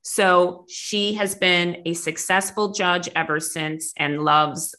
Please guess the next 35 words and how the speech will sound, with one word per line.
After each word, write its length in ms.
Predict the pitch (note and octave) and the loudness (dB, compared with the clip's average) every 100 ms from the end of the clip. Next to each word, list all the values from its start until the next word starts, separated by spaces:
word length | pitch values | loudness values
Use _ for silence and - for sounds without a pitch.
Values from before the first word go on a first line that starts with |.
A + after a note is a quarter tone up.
| - | -2
loves 600 | D#3 C#3+ C#3 C#3 - - - | 2 4 2 -2 -10 -12 -4
her, 500 | C#3+ C3+ C3 - E3 | 0 2 0 -2 -4
her, 260 | D3+ C3+ C#3+ - | -4 -4 -8 -2
her 200 | E3+ D3+ | 0 4
work 280 | G#3+ D#4 D#4 | 4 2 0
in 80 | D3+ | -4
the 60 | |
world. 420 | C#3 A#1+ C#2 - - _ - - | -4 -6 -6 -10 -20 _ -20 -4
That's 260 | F#3+ A#3 C4+ | 2 2 2
what 140 | B3 | 0
I 120 | G3+ D#3+ | 0 0
mean. 380 | D#3+ D3 B2 - | -2 -4 -6 -4
You 100 | F#3+ | -4
can't 320 | G3 D4 C#4 | 0 0 2
fake 240 | C#4 A#3 A3 | 2 2 2
it 80 | |
to 80 | G#3+ | -2
make 240 | F#3 G#3 G#3 | 0 0 0
it. 240 | E3+ - - | -2 -4 -14
She 220 | - D#4 | -4 -4
couldn't 300 | D#4+ D#4+ C4 | -2 -4 -4
be 100 | A#3 | -4
faking 500 | A3 A#3 A#3 B3+ A3 | -4 0 0 -2 -2
it 120 | F3+ F3 | -2 0
as 300 | F#3+ F#3+ F#3+ - | 0 0 -2 -4
a 80 | |
lawyer 680 | E3+ E3 F#3 - - - - - - _ | -4 -6 -10 -8 -6 -6 -8 -16 -20 _
anymore, 760 | G3+ G#3+ G#3 F#3 E3+ A#2 - - _ | 2 4 2 2 0 0 -4 -8 _
right? 440 | D#3+ D#3+ F3+ F3 - | -2 0 0 -4 -6
'Cause 160 | F#3+ | -4
that 220 | F3 G3 G3 | 0 0 0
just 260 | A3 - | -6 -2
wasn't 360 | G3+ F#3+ G3 - | 0 0 -2 -4
her 180 | E3+ D#3+ | -2 -2
calling. 680 | D3+ C#3 F#2+ - E2+ F3 | -2 -4 -6 -8 -14 -16